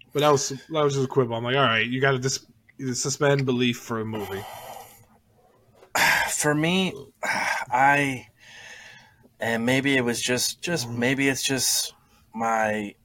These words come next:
Speaker 2: attachment to the character coming out, but Vince Vaughn's death and the way he
Speaker 1: Ooh.
Speaker 2: died
Speaker 1: Ooh.
Speaker 2: was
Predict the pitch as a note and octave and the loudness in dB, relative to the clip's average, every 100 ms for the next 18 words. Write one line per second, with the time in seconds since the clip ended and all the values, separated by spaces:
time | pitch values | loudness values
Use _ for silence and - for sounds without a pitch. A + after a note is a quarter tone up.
0 | _ G#2+ A2 - A#2+ C3 - - B2+ - | _ -6 -4 -2 2 2 2 -4 -4 -6
1 | - G#2+ A2 - B2 A#2+ A#2+ - B2 A2 | -10 -10 -8 2 4 4 2 -2 -2 -2
2 | - C3 B2 B2 A#2+ A#2+ - _ - _ | -2 0 2 2 2 0 -6 _ -20 _
3 | _ A#2 G#2+ G2+ _ _ - C3 C3+ - | _ 0 2 0 _ _ -6 -4 -4 0
4 | C3+ C3 B2 - - - - A2+ G#2 G#2 | 2 4 0 -6 -10 -16 -4 0 0 -2
5 | - - - - - - - - - _ | -8 -14 -20 -20 -20 -20 -20 -20 -20 _
6 | _ _ - C3 A#2 G#2+ A#2 C3+ C3 C3 | _ _ 0 2 2 0 2 4 2 -2
7 | A2 G#2+ G2 F#2+ F#2+ F#2 - _ _ _ | -2 2 2 2 -4 -8 -16 _ _ _
8 | _ _ _ _ _ - G2 F2+ - - | _ _ _ _ _ -16 -14 -12 -10 -10
9 | B2+ B2 A2+ G#2+ G2+ | -2 0 0 -2 -6